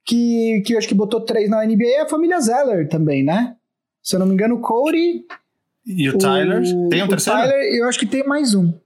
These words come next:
Speaker 2: Ah, deve ter sido alguém que jogou muito pouco. <laughs> Ó, o, o Detroit Pistons, eu ia completar, eles adquiriram o, também o Delon Wright por, por troca, né? Aquela troca do, que, do Ariza com, foi pro Thunder e envolveu o, o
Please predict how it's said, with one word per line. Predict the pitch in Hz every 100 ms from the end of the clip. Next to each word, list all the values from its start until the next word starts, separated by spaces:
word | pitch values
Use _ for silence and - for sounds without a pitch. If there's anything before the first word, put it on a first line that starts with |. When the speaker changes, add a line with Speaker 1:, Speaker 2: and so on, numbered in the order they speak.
| _ _ _ _
Speaker 2:
Ah, | 117 107 104
deve | 107 104
ter | 113
sido | 117
alguém | 110 110
que | 120
jogou | 110
muito | 110 123
pouco. | - 101 - _ _ _ _ _ _ - _ _ _ _ _
<laughs> | - 107 175 143 - - -
Ó, | 151 151
o, | 160 156 156 165
o |
Detroit | 151 165 185 180
Pistons, | 190 180
eu | 170
ia |
completar, | 170 165 170 165 143
eles | 143
adquiriram | 160 - 170 170 175 170
o, |
também | 165 160 165
o | 160
Delon | 151 151 190
Wright | 151 170 240 - _
por, | 135 123 110 -
por | 117
troca, | 120 127 156 143
né? | 139 180 _ - _ _ _ -
Aquela | 113
troca | 113 120 120 123 117
do, | 117 110
que, | - 117 _
do | 120 117
Ariza | 113 110 113 160 175 127 123 117 -
com, | 113 110 107 107
foi | - 120
pro | 113 107
Thunder | - 117 156 160 120 113
e | 113 113
envolveu | 113 107 117
o, | 117 110 123 104 101
o | 107